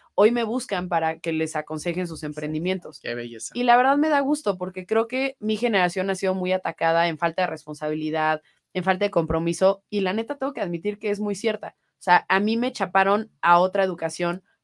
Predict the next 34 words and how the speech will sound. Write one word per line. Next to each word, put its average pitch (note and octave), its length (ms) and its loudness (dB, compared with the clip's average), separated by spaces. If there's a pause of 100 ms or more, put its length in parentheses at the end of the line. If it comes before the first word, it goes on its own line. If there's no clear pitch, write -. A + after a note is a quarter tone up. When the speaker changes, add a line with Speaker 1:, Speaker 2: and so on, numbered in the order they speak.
(120)
Speaker 1:
porque F3 240 -2
yo F#3 80 4
viví G#3 200 0
en G3+ 80 0
centros F#3+ 360 -2
de F3+ 60 4
alto F3 180 -2
rendimiento E3 580 -2
militarizado, D3+ 560 -4
o - 40 -12
sea... D#3+ 280 2 (260)
Tengo A#3+ 240 4
otro A3+ 220 2
Speaker 3:
A - 80 2
ver, A3 100 4
Speaker 1:
chip. F3+ 60 -4
Speaker 3:
cuéntanos A#3+ 460 2
eso G#3 220 0
de G3+ 80 4
la D3 140 2
militarizada, C3+ 840 4
porque D#3 240 6
hace F#3+ 200 8
rato G#3 220 6
lo F3+ 140 2
contaste. D#3+ 500 -2
¿Cómo A#3 220 0
que F#3+ 100 0
fuiste G3+ 280 -4
militar D#3 460 -2
o E3 80 0
qué E3+ 120 0
rollo? D#3+ 440 2
Speaker 1:
Tuve C#4+ 220 4